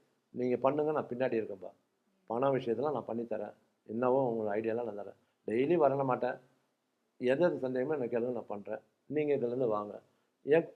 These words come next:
கிளையண்ட்டுக்கிட்டையும் அதான் சொல்றேன், நான் வரு-, அவர் தான் செய்வாரு, அதுக்கு சம்மந்தம்னா நீங்க என்கிட்ட கொடுக்கணும் தான். இப்போ,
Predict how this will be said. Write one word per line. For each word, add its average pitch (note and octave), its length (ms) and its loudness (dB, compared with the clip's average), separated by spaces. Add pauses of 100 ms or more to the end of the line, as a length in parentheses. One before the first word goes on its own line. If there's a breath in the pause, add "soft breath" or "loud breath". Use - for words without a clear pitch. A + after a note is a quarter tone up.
கிளையண்ட்டுக்கிட்டையும் F#3 560 8
அதான் C#3 140 4
சொல்றேன், A#2 240 0
நான் A#2 260 0
வரு-, A#2+ 280 6
அவர் A#2 220 4
தான் D3 180 4
செய்வாரு, C#3+ 460 4 (220 soft breath)
அதுக்கு C3+ 380 2
சம்மந்தம்னா E3+ 320 6
நீங்க D3 200 2
என்கிட்ட B2 200 2
கொடுக்கணும் A#2+ 300 -2
தான். D#3+ 140 2
இப்போ, A2+ 420 0